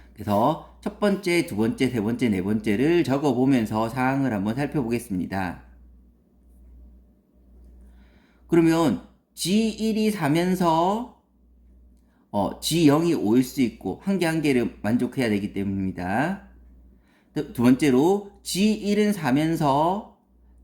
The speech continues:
지영은 마이너스 이일 수가 있고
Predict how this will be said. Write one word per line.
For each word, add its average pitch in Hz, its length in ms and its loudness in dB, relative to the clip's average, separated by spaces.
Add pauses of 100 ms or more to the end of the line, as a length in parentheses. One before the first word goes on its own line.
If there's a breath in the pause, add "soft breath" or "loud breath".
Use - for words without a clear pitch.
(120)
지영은 160 960 0 (840)
마이너스 117 540 2
이일 110 240 2
수가 123 280 -2
있고 95 540 -4